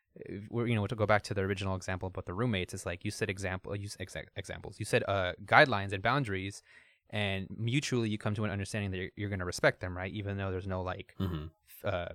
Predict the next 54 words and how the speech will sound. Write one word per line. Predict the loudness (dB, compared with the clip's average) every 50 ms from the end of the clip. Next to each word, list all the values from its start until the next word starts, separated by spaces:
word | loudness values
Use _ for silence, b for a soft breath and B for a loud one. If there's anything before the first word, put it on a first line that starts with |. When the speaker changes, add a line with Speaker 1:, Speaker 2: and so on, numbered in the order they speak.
| -12 _ _ _ _ 2 4
Speaker 1:
actual | 4 4 4 0 -2 -2 -2 -2 -2
contract | 2 2 4 4 2 0 -2 -4 -4 -6 -6 -4
or, | -4 -2 -2
like, | -2 -2 2
a, | 2
Speaker 2:
Writ-, | 2 2
Speaker 1:
you | 2 0
Speaker 2:
written | 0 0 0
Speaker 1:
know, | 0
Speaker 2:
contract, | 2 2 2 2 4 2 2
yeah. |
Speaker 1:
agreement. | 2 2 2 2 2 0 -2 -4 -2
Yeah, | -2 0
there's | 0 2 0
a | 0
verbal | 4 6 6 6 6 6
agreement | 2 0 -2 -4 -4 -6 -8 -8
usually, | -6 -4 -4 -4 -4 -8 -8 -6
right? | -4 -4 -2 -2 -4 -6 _ _ -6
Speaker 2:
Yeah. | -4 -4 -4 -6 -8 _ _ _ _ _ _ _ _ _ _ _ _ _
Speaker 1:
Um, | -4 -4 -2 -2 -4 -6 -8 -10 -12 _ _ _ _ _ _ _ _ _ _ _ _ _ _ _ _ _ _ _ _ _ _ -4
and | -2 -2 -2
you | -2
should | -2 -4 4
follow | 6 6 8 8 6
those, | 4 2 2
'cause, | 2 2 4
like, | 4 2 2 0
when | -2 0 2 4
you're | 4 4 4
roommates, | 6 4 4 4 4 2 2 0 -2
especially | -4 -4 4 4 4 4 4 2 2 0
if | 0 2
you | 4
don't | 4 4 4 4
know | 2 2 2
each | 0 2 2
other, | 2 4 4 2 2 0 -2 _ _ _ _ _ _ _ _ _ _ _ _ _
like, | 0 2 2 2 0 -6 _ _ _ _ _ _ _ _
that's | 0 0 2
for | 4 4 4
the | 4 4
best | 6 4 4 4 4 0
of | 0 2
both | 0 0 0 -2
of | -4 -6
you. | -6 -6 -8 -10 _ _ _ _
So | 0 2 2
it, | 2 2 0
it, | -2 -2 -4
it | -6 -4 2
benefits | 2 4 4 4 2 -2 -2 -4
you | 0
both | 4 4 4 4 2 -2 -8 -18